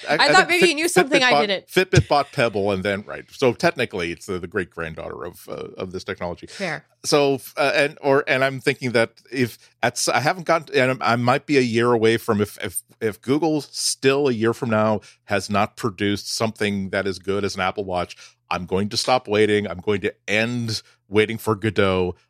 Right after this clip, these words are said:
Speaker 1: I'm just gonna buy an Apple Watch and deal with the inconvenience because I can't, I, I just want this sort of thing. So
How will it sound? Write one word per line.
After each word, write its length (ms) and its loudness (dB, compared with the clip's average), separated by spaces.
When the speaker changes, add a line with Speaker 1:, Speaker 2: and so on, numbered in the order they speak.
Speaker 1:
I'm 140 0
just 160 -4
gonna 140 2
buy 220 2
an 60 -6
Apple 320 -2
Watch 320 2
and 180 -4
deal 240 0
with 140 -2
the 120 -6
inconvenience 680 -4
because 500 -4
I 120 -2
can't, 360 -4
I, 460 -2
I 80 0
just 260 -6
want 220 -6
this 120 -10
sort 120 -8
of 60 -12
thing. 160 -10
So 400 0